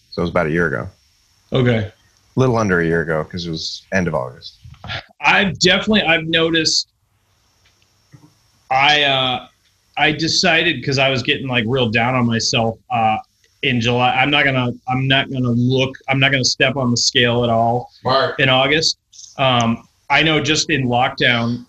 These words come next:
Speaker 2: uh, <clears throat> I've definitely put on some weight again. I'd say it's probably, like, close to, like, fifteen pounds, but, um,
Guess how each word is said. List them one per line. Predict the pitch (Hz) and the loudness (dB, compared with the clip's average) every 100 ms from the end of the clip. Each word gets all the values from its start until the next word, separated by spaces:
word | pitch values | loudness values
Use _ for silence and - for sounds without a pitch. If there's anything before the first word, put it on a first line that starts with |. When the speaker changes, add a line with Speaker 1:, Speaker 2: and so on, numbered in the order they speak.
| 127 | -6
Speaker 2:
uh, | 123 113 113 _ - | -2 -2 -6 _ -4
<clears throat> | 180 - - - - 113 82 - - _ | -2 -2 -4 -20 -12 -10 -10 -16 -20 _
I've | 131 123 110 - | -2 0 -2 -2
definitely | 151 127 135 117 | 0 0 -2 -2
put | 147 | 0
on | 123 123 135 143 - _ _ | 2 2 0 -2 -8 _ _
some | - 139 120 | -2 0 2
weight | 117 113 | 4 2
again. | 117 120 | 2 2
I'd | 113 120 120 | 0 -4 -2
say | - 120 117 | 0 2 0
it's | 110 _ | -4 _
probably, | 143 120 117 117 | -2 0 2 0
like, | 113 110 | -2 -2
close | 120 113 - | -2 -2 -2
to, | |
like, | 107 104 | -4 -4
fifteen | - 110 - 110 113 | -6 -4 0 0 0
pounds, | 110 107 107 104 | 0 0 0 -2
but, | - 101 95 _ _ _ _ _ | -2 -4 -4 _ _ _ _ _
um, | 110 104 101 92 | 0 0 -2 -4